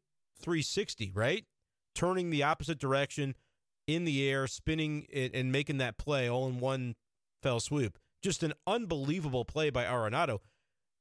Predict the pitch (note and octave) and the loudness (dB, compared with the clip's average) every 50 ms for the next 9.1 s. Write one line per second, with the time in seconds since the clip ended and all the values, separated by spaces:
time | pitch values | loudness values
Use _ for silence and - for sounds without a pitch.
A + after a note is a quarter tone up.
0 | _ _ - C#3+ - F#3 F#3 F3+ D3+ B2+ D#3 F3 F#3+ G3 E3 C#3+ - - D#3+ F3 | _ _ -2 0 2 4 4 4 2 2 0 2 2 2 0 0 0 0 0 0
1 | C#3+ D3+ C3 A2+ G2+ - D#3 E3+ F3+ C#3+ - - C3+ D#3+ D#3 B2+ A2 G2+ G2 G2+ | 0 -2 -2 -2 -4 -2 0 0 0 0 0 -2 -2 0 0 0 0 0 0 0
2 | G2+ G#2 G2+ - A2+ - C#3 C#3 B2 C3 A2+ G#2+ G2+ B2 D3+ D#3 C3+ A#2 A2 G#2+ | -2 -2 -2 -4 -2 0 0 0 0 0 0 0 0 2 2 2 0 0 0 -2
3 | - B2+ A#2 B2+ A#2 A#2 G#2+ G#2 A#2 A2 F2+ - B2+ B2 A#2+ G#2+ G2+ A2 A#2 C3 | -2 -4 -4 -4 -4 -4 -2 0 0 -2 0 0 0 0 0 0 0 0 0 2
4 | C3+ C3 B2 C3 C3 A#2+ A#2 - - - B2+ B2+ A#2+ G#2+ C3+ A#2 - - - C3+ | 2 0 0 0 -2 -2 -2 -2 -2 -2 0 0 0 -2 -4 -6 -6 -4 -2 -2
5 | A#2+ - - A#2+ A#2+ A#2+ A2+ - A2 G#2+ A#2+ A#2 A#2+ A2 - - - C3+ D#3 D#3 | -2 0 0 0 0 2 0 -2 -2 -2 0 0 0 -2 -2 -4 -2 0 0 2
6 | A#2 G2 G2+ - - - - _ _ _ _ _ _ _ _ - - C#3+ C3 B2 | 0 0 -4 -8 -12 -14 -18 _ _ _ _ _ _ _ _ -4 0 0 2 2
7 | A#2+ B2+ F3+ A3 A3+ G3+ F3+ - - F#3+ A3+ A3+ E3+ D#3+ E3 G3+ A3 G#3 F3 D3 | 2 0 0 -2 0 0 0 2 2 2 2 2 0 0 2 2 2 2 0 0
8 | D3 D3+ C#3+ - - C#3 C3 - - - F3+ G#3+ G3 C#3+ B2+ C#3 C3+ A#2+ A2+ A2+ | -2 -4 -6 -6 -4 -4 -4 -2 0 0 2 2 2 2 2 0 0 0 -2 -2
9 | - | -4